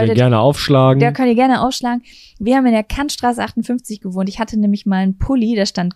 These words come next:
Speaker 1: Kant, also Kant C U N T, aber es war ja eigentlich die Kantstraße K A N T, aber es war so ein Insiderwitz.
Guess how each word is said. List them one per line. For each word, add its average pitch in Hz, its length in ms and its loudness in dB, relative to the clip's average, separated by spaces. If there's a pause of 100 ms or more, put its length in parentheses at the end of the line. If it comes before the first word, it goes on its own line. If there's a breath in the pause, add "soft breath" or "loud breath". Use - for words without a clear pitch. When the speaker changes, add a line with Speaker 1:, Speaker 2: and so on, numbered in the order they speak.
(100)
Speaker 1:
Kant, 247 460 -2
also 180 400 -4
Kant 196 440 -2 (340)
C - 400 0
U 208 200 -2
N 185 220 0
T, 233 280 -2
aber 185 140 -2
es - 140 -10
war 170 80 -4
ja 170 140 -4
eigentlich 175 340 -6
die 185 100 -10
Kantstraße 165 720 -8
K 180 340 -8
A 185 180 -6
N 208 240 -2
T, 233 220 -4
aber 190 120 -6
es 175 120 -8
war 170 80 -4
so 170 80 -4
ein 170 60 -6
Insiderwitz. 208 720 -2